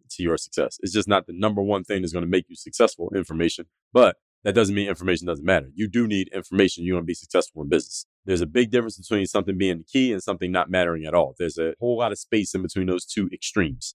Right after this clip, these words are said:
You need to be informed and you need to know about what is going on in your particular industry. You need to know what's going on in the minds of your prospects, know what's going on in the lives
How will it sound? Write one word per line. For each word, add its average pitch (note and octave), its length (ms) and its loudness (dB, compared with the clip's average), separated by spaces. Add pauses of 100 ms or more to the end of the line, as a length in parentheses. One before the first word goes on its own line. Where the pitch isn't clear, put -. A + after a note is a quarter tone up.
You A2 100 -2
need C#3+ 160 2
to C3 60 -4
be B2+ 160 0
informed F#2+ 640 -2 (360)
and G2 80 0
you G2 60 0
need A#2 140 0
to G2+ 60 -10
know A#2 300 2
about F#2 440 2
what G2 160 0
is E2+ 100 -6
going G#2 320 0
on G2 420 -2
in G2 320 -2 (160)
your G2 180 4
particular F#2 460 -2
industry. F#2 420 -4
You E2 80 -6
need A#2 120 0
to G#2 80 -12
know A2+ 140 2
what's G#2+ 200 -2
going G2+ 240 -2
on G2+ 180 -2
in F#2 100 -10
the E2 60 -10
minds G2 460 -2
of E2 100 -14
your F2+ 140 -2
prospects, - 720 0 (140)
know G#2+ 140 0
what's G#2+ 140 0
going G#2+ 220 0
on G2+ 180 0
in F#2+ 100 -6
the F2 80 -4
lives F2+ 640 -2